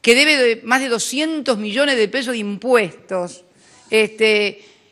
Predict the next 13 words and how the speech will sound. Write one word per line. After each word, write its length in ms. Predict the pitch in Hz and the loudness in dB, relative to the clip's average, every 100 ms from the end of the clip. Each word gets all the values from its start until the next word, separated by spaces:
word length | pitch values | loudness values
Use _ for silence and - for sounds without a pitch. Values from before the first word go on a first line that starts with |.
| _ - | _ -8
que 140 | 226 | -4
son 460 | 202 320 339 302 - | 0 0 0 -4 -4
de 120 | 214 | -6
todos, 380 | - 370 233 196 | 0 2 2 -2
inclusive 560 | 208 196 302 339 262 | -4 -4 0 4 4
que 100 | - | 2
sirven 280 | 185 262 277 | -8 -2 -2
también 220 | 208 240 | -2 -2
para 140 | 247 214 | -2 -4
sostener 360 | 190 - 220 | -4 -6 -2
el 120 | 254 233 | 0 2
Poder 180 | 226 | 2
Judicial, 640 | 247 208 214 - 208 202 | 0 -2 -6 0 0 0